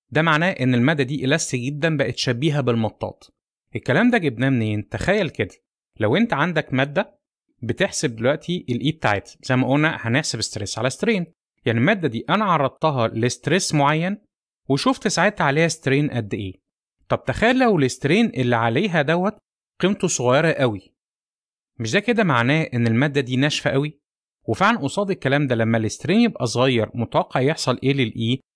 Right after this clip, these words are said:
طبعا تبقى كبيرة. يبقى احنا كده نقدر نفهم إن لو أنا عندي مادة الإي بتاعتها كبيرة مع إن هي ناشفة قوي، مش سهل إن هي تبقى إلاستيك. والعكس، يا تخيل لو مادة تانية عليها نفس الاسترس،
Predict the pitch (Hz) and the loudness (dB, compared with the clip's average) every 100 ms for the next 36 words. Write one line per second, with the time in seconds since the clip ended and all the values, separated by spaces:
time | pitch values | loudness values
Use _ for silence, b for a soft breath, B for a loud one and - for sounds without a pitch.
0 | _ - 95 98 123 147 165 226 170 _ | _ -6 -4 -2 -2 -2 0 0 -2 _
1 | _ _ _ - 160 202 214 208 233 185 | _ _ _ -4 -4 -2 -2 0 -2 0
2 | 139 139 147 117 110 120 117 127 202 233 | 0 0 -2 -6 -4 -2 0 2 2 2
3 | 196 139 156 123 120 117 - 208 220 151 | 2 2 0 -2 -4 -6 -4 -4 -2 0
4 | 185 - 156 131 156 170 196 _ _ _ | 0 0 -4 -2 0 0 -2 _ _ _
5 | 117 139 151 165 160 185 - 151 170 190 | 0 2 4 2 0 -2 -2 0 0 2
6 | 127 123 - 170 196 165 127 156 156 127 | 2 0 0 0 2 2 0 0 -2 -2
7 | 117 120 110 - - _ _ _ _ _ | -2 0 -2 -4 -16 _ _ _ _ _
8 | _ _ _ - 156 180 185 - - _ | _ _ _ -2 2 2 0 -6 -14 _
9 | _ - 110 120 156 190 160 156 160 143 | _ -4 -4 0 0 2 2 0 0 -2
10 | - 131 156 190 _ - 117 165 175 170 | -2 -2 -2 -4 _ -4 0 2 4 2
11 | 185 - 143 123 - - 180 - - | 2 0 -2 -2 -2 -2 -2 -2 -10